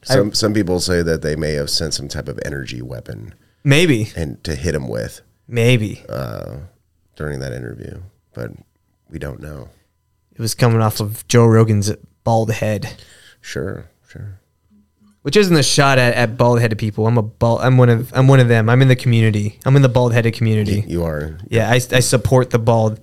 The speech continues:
Speaker 2: You're a
Speaker 1: mon-
Speaker 2: pillar in Austin for the
Speaker 1: We have
Speaker 2: bald-head community.
Speaker 1: Yes, and we, we, I mean, we, we have so much testosterone that our hair literally falls out.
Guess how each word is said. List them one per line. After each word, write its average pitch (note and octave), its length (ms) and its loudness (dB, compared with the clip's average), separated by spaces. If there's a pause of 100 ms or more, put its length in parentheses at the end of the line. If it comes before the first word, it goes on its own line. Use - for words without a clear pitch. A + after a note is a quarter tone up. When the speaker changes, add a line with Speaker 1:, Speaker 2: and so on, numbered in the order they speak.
Speaker 2:
You're E2 160 -4
a A#2+ 140 -4
Speaker 1:
mon- A#2+ 120 6
Speaker 2:
pillar E2 460 -2 (140)
in D2+ 320 -10
Austin D2 480 -10
for - 100 -16
the - 60 0
Speaker 1:
We C3 100 8
have B2+ 140 4
Speaker 2:
bald-head D#2 180 -12
community. D2 420 -16 (220)
Speaker 1:
Yes, - 540 -2 (120)
and A2+ 160 2
we, B2 460 4
we, A#2 460 2 (360)
I - 60 -8
mean, G#2+ 220 -2
we, G#2 240 0 (520)
we B2+ 140 4
have A#2 180 2
so - 220 2
much F3+ 240 0
testosterone C#3+ 680 2
that A2+ 100 4
our A2 100 2
hair D3 440 2 (220)
literally D3 360 6
falls B2+ 320 4
out. F#2+ 300 -4